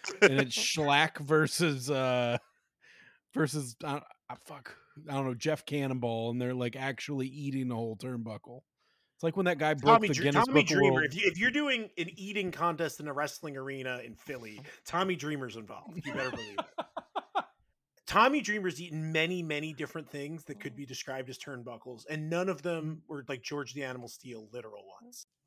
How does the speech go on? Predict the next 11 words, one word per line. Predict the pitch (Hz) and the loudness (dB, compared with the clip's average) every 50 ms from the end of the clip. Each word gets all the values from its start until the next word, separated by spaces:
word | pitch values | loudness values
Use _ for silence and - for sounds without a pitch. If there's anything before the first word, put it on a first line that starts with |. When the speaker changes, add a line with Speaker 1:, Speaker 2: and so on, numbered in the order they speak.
| _ - | _ -2
Speaker 1:
Where's | 135 160 175 208 196 - | 4 4 6 6 4 4
this | 226 202 - | 2 2 2
at, | 190 190 196 170 - _ - - _ _ _ _ | 2 0 0 -2 -4 _ -14 -20 _ _ _ _
Chris? | - - 107 117 - - - - - _ _ _ _ _ _ _ _ _ _ - | -8 -6 -6 -6 -6 -8 -14 -16 -18 _ _ _ _ _ _ _ _ _ _ -10
Speaker 2:
It's | 117 - 156 | -2 2 2
at | 143 - - | 2 4 4
Underground | 120 123 127 143 135 110 131 120 117 113 104 | 2 4 4 2 2 4 6 6 6 6 6
Arts | - 92 98 101 - - - | 6 6 6 6 4 0 -10
in | 85 76 | -10 -10
Philly. | - - 73 69 67 65 76 _ _ _ _ _ _ _ _ _ _ _ _ _ _ _ _ _ _ - | -6 -6 -6 -6 -6 -10 -12 _ _ _ _ _ _ _ _ _ _ _ _ _ _ _ _ _ _ -10
Speaker 1:
Who's, | - 180 180 180 180 170 156 - - _ | -4 -2 -2 0 -2 -4 -10 -12 -16 _